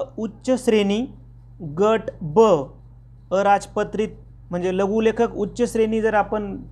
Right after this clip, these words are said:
ची जर वेतन श्रेणी बघितली तर चौवेचाळीस हजार नऊशे ते एक लाख बेचाळीस हजार चारशे अशी ती वेतन श्रेणी आहे. एकूण तेरा पदं आहेत. त्यानंतर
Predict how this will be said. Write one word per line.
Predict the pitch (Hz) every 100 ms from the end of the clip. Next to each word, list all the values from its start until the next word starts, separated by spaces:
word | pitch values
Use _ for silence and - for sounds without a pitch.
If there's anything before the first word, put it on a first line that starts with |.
| -
ची | - 208
जर | 190 190 196 180 - - - - - - -
वेतन | 160 185 214 214
श्रेणी | 185 202 196
बघितली | 185 180 165 190 247 - - - -
तर | 196
चौवेचाळीस | 196 196 208 208 226 233 226 240 233
हजार | 180 208 202
नऊशे | 202 226 233 220 175 165 - - - -
ते | 185 -
एक | 208 240 233
लाख | 202 208 226 202
बेचाळीस | 175 202 208 214 220 208
हजार | 180 190 185
चारशे | 180 208 208 208 156 - - -
अशी | 180 180 214
ती | 175 220
वेतन | 202 202 202 196
श्रेणी | 190 190 190
आहे. | 175 175 220 - - -
एकूण | 202 208 240 247
तेरा | 208 240 233 233
पदं | 226 208 180
आहेत. | 156 127 127 - - - - - - - - - -
त्यानंतर | 214 220 233 208 247